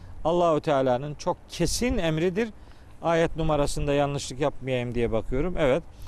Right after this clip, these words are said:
Araf suresi iki yüz dördüncü ayet. Peki Fussilet yirmi altıda ne var konuyla ilgili? O da tersinden bir mesaj veriyor.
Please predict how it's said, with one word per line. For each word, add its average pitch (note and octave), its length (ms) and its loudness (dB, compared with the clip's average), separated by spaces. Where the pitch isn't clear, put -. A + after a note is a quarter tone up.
Araf D#3 320 4
suresi D3 380 0
iki D#3 160 -4
yüz C#3+ 120 0
dördüncü C#3 440 2
ayet. G2 200 0
Peki F#3 340 0
Fussilet A3+ 480 0
yirmi G#3 240 2
altıda G3+ 360 4
ne G#3 140 4
var F3 180 2
konuyla D3+ 340 2
ilgili? F3+ 420 -2
O F3 120 -2
da B3 100 4
tersinden F#3 640 2
bir C#3+ 100 2
mesaj A2 420 0
veriyor. A#2 360 2